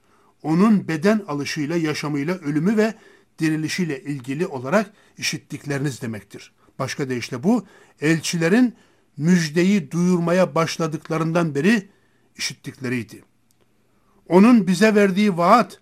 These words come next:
sonsuz yaşamdır. Yirmi beşinci ayet. Tanrı'nın sunmakta olduğu tek bir yaşam türü vardır. Sonsuz yaşam. Eğer onu yarın ya da gelecek yıl kaybederseniz,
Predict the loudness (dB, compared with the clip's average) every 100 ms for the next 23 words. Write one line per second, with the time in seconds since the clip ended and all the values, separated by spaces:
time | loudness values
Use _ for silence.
0 | _ -10 0 2 2 0 -2 0 -2 -4
1 | 0 2 2 0 -4 -4 -2 -2 -2 -2
2 | -2 -4 -8 _ _ _ _ _ _ -4
3 | 2 4 4 4 4 2 0 2 2 0
4 | -2 0 0 0 -4 -2 -2 -2 -4 -4
5 | -2 -4 -4 -6 -8 -8 -12 -20 -20 _
6 | _ -8 -6 -6 -6 -8 -8 -10 -10 -12
7 | -16 _ _ _ _ _ 2 4 4 2
8 | 2 2 4 4 2 0 0 2 0 -4
9 | _ -4 0 0 2 -2 0 -2 -2 -2
10 | -2 0 0 0 -2 -2 -4 -4